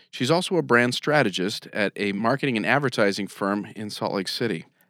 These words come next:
Neylan is the author of a collection of personal essays entitled How to Be a Twenty-first Century Pioneer Woman, as well as Sisters Abroad, Interviews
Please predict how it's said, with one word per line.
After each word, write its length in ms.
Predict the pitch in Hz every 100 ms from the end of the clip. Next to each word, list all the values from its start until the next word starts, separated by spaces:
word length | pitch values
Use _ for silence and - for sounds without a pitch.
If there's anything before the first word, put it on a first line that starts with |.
| -
Neylan 300 | 123 151 190
is 120 | 180 170
the 120 | 151
author 340 | 131 151 208
of 80 | 165
a 60 | 143
collection 420 | - 120 - 131
of 120 | 113
personal 420 | - 123 147 123
essays 560 | 165 165 - 76 55 101
entitled 400 | 90 98 95 90
How 240 | - 127
to 140 | 160 160
Be 240 | 143 139
a 100 | -
Twenty-first 560 | - 131 139 - 131 -
Century 400 | 120 120 117 110
Pioneer 480 | - 120 123 120
Woman, 380 | 110 95 92 131 _ _ _ _ _
as 160 | 123 123
well 220 | 139 165
as 160 | 151 -
Sisters 480 | - - 175 - 160
Abroad, 560 | 135 131 120 95 87 -
Interviews 640 | 127 147 143 151 156 156